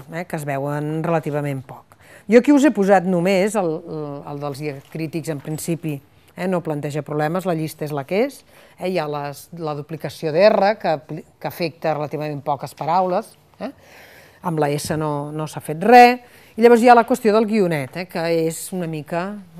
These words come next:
la cançó de l'enfadós, eh? Cada vegada que, que toquem el guionet, eh, eh, no ens n'acabem de sortir del tot bé, eh? Eh? Eh, per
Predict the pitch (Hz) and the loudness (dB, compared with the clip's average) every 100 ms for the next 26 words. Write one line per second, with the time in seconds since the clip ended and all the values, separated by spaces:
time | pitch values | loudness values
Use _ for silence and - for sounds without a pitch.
0 | 180 160 170 175 - 156 196 220 185 156 | -10 -10 -4 -6 -4 -4 -2 -2 -4 -6
1 | 147 143 175 190 170 165 175 170 165 175 | -6 -8 -10 -8 -6 -2 0 0 0 -4
2 | 165 - - - - - 185 202 214 202 | -6 -20 -20 -20 -20 -12 -6 0 2 2
3 | 202 202 190 202 202 233 302 - 233 220 | 0 0 2 4 6 6 4 0 -18 -18
4 | - - - - 196 185 175 165 156 - | -20 -20 -18 -2 2 4 2 0 -2 -10
5 | - 190 208 202 208 220 240 202 247 226 | -8 -2 0 2 6 8 8 8 6 6
6 | 208 190 196 226 254 220 - 214 214 226 | 4 4 2 -2 2 0 2 2 2 0
7 | 226 175 160 147 131 - 175 240 349 - | -2 -4 -4 -10 -12 -14 -4 -4 -4 -16
8 | - - - - - - - _ - 220 | -20 -20 -20 -20 -20 -20 -20 _ -12 -12
9 | 262 - - _ _ - - - 214 208 | -12 -20 -20 _ _ -20 -20 -2 6 10
10 | 196 190 180 180 175 175 175 170 - 233 | 10 10 8 8 6 4 2 -2 8 12